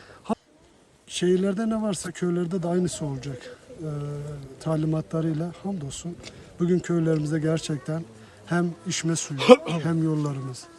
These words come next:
hem kanalizasyon, hem parke taşlarının döşenmesi, köy konaklarının yapılması. Bugün artık köylerimizde şehirlerde olduğu gibi çöplerin toplanması gerçekten ak Parti hükümetleri döneminde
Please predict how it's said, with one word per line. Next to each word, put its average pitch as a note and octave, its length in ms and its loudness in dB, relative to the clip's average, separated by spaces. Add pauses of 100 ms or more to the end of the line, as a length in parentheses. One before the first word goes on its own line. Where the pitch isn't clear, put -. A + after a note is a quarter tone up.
hem E3 140 0
kanalizasyon, D3 680 -4 (200)
hem D#3 120 -4
parke D#3 360 -4
taşlarının D3 420 -4
döşenmesi, B2+ 560 -10 (560)
köy F#3 160 2
konaklarının D#3+ 580 2
yapılması. C3 540 -2 (580)
Bugün G3 220 2
artık F3 340 -2
köylerimizde E3+ 600 2
şehirlerde E3 600 2
olduğu E3 400 0
gibi E3 240 -2
çöplerin D#3+ 440 -4
toplanması C3+ 680 -8 (540)
gerçekten F#3 600 -2 (140)
ak F3 180 -6
Parti D#3 280 -6
hükümetleri D#3 560 -4
döneminde C#3+ 580 -4